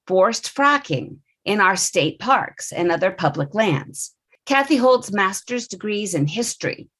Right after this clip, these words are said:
journalism, public administration, and environment and natural resources. Doctor Randy Poklodnik, you'll have to pronounce that correctly after I finish your bio, um, Doc, was born and raised in the Ohio Valley.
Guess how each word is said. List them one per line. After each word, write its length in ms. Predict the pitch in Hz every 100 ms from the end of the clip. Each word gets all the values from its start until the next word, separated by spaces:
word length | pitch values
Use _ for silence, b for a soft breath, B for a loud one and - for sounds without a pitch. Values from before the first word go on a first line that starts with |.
| -
journalism, 840 | 226 233 202 143 143 - - - _ _
public 400 | - 254 214 156
administration, 920 | 165 165 165 147 - 156 143 - - _ _ _
and 180 | 180 165
environment 720 | 156 147 165 180 202 208 - _ _
and 180 | 151 151
natural 420 | 151 156 - 147
resources. 760 | 139 139 - - - - - - _ _ _ _ _
Doctor 420 | 240 254 262 311 285
Randy 640 | 247 233 226 233 233 226 _
Poklodnik, 1000 | - 226 220 - 165 151 143 147 139 - - _
you'll 200 | - 240 277
have 180 | 247
to 100 | 247
pronounce 360 | 240 233 208 202
that 140 | 190
correctly 560 | - 202 139 - 139 -
after 400 | 170 170 - 175 170
I 100 | 175
finish 400 | 165 196 190 190
your 120 | 214
bio, 360 | 180 147 139 135 - -
um, 220 | 156 151
Doc, 260 | 143 131 - - 214 - 214 B B -
was 120 | 185
born 340 | 202 254 302
and 160 | 302 254
raised 380 | 233 226 226 196
in 160 | 175
the 140 | 170 147
Ohio 440 | 143 190 190 202
Valley. 420 | 175 135 - -